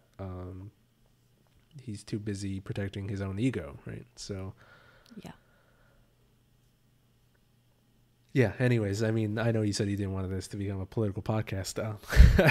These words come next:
Speaker 1: <laughs>
Speaker 2: I mean, it's fine to trickle in a little bit if, if it's, it's irrelevant, right?
Speaker 1: Yeah, no, I,
Speaker 2: Yeah.
Speaker 1: like I said, I think it's important to at least say a few words on
Speaker 2: Yeah,
Speaker 1: this.
Speaker 2: of course.
Speaker 1: Um,
Speaker 2: I mean, but, like, we were watching, um, Eigenbros today,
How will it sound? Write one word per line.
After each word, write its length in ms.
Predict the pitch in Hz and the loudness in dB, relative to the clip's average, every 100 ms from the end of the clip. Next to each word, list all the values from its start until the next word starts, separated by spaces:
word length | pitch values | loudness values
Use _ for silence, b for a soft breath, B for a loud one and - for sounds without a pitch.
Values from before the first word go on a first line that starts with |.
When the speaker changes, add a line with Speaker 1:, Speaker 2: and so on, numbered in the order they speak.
| - | 6
Speaker 1:
<laughs> 40 | |
Speaker 2:
I 80 | 269 | 4
mean, 300 | 294 285 269 - | 6 4 2 0
it's 180 | 220 - | -4 2
fine 240 | 262 269 | 4 4
to 80 | 233 | 2
trickle 480 | - 262 220 208 208 | 0 -2 0 2 2
in 140 | 208 | 2
a 120 | 180 | 2
little 220 | 175 165 | 2 2
bit 240 | 165 202 175 | 2 2 2
if, 160 | 170 | 0
if 240 | 165 147 160 | -2 -6 -10
it's, 160 | 151 - | -14 -12
it's 240 | 165 - | -12 -8
irrelevant, 520 | 180 190 170 156 160 | -4 -2 -4 -6 -8
right? 280 | 156 160 - - _ - - | -8 -8 -10 -14 _ -14 -2
Speaker 1:
Yeah, 240 | 165 104 | 0 0
no, 140 | 101 117 | 0 0
I, 120 | 104 | 0
Speaker 2:
Yeah. 40 | 117 - | -2 -4
Speaker 1:
like 180 | 131 123 | -4 0
I 40 | |
said, 200 | 117 101 | 0 -2
I 60 | 90 | -2
think 160 | 104 | -2
it's 140 | 98 95 | -4 -4
important 380 | 95 107 92 95 | -6 -4 -6 -8
to 100 | 90 | -10
at 120 | 90 | -8
least 360 | 98 90 - - b b | -8 -8 -12 -18 b b
say 180 | - 98 | -4 -4
a 40 | |
few 240 | 90 98 90 | -4 -6 -6
words 300 | 87 90 202 | -6 -8 -4
on 60 | |
Speaker 2:
Yeah, 140 | 247 208 | -2 -2
Speaker 1:
this. 140 | - | -4
Speaker 2:
of 20 | |
course. 360 | - 190 - - - B B B - - | -8 -8 -8 -10 -6 B B B -20 -12
Speaker 1:
Um, 320 | 98 92 87 | -10 -10 -6
Speaker 2:
I 80 | 196 | 0
mean, 440 | 208 202 196 190 180 - - | 4 4 2 0 -4 -10 -8
but, 180 | - 156 | -2 0
like, 220 | 185 180 | 0 -2
we 120 | 190 | 0
were 100 | 196 | 0
watching, 600 | 185 180 170 185 175 170 165 - - | 2 0 -2 -2 -2 -2 -2 -2 -2
um, 440 | 170 165 160 165 - - _ - | -4 -4 -4 -8 -12 -20 _ -8
Eigenbros 640 | 202 208 180 160 160 170 - | -2 0 0 -2 -4 -6 -10
today, 420 | 190 175 165 180 | -8 -8 -8 -10